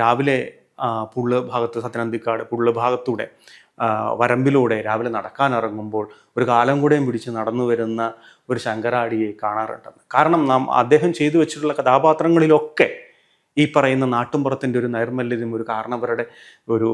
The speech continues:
ഒരു, ഒരു, ഒരു, ഓ, അംഗചലനങ്ങളും അഭിനയ ശേഷിയും അഭിനയ വൈദഗ്ധ്യവും ഒക്കെ അദ്ദേഹം, അവർ പ്രകടിപ്പിച്ചിട്ടുണ്ട് എന്നുള്ളത് തന്നെയാണ് അതിൻ്റെ ഏറ്റവും വലിയ ഒരു, ഒരു, ഒരു, ഒരു കാരണവും. ഇപ്പൊ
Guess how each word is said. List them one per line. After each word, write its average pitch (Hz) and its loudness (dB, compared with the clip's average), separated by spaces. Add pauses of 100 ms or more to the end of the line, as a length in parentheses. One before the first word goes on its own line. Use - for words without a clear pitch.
ഒരു, 110 -2 (160)
ഒരു, 117 -2 (140)
ഒരു, 113 -2 (400)
ഓ, 120 0 (520)
അംഗചലനങ്ങളും 131 2 (460)
അഭിനയ 135 0 (340)
ശേഷിയും 123 0 (340)
അഭിനയ 135 2 (100)
വൈദഗ്ധ്യവും 135 0
ഒക്കെ - -6
അദ്ദേഹം, 113 -4 (240)
അവർ 107 -6 (100)
പ്രകടിപ്പിച്ചിട്ടുണ്ട് 120 -4
എന്നുള്ളത് 127 -2
തന്നെയാണ് 170 0 (320)
അതിൻ്റെ 139 2
ഏറ്റവും 156 2
വലിയ 120 -2 (120)
ഒരു, 113 -4 (100)
ഒരു, 113 -4 (140)
ഒരു, 113 -6 (120)
ഒരു 113 -10 (240)
കാരണവും. 113 0 (1300)
ഇപ്പൊ - -12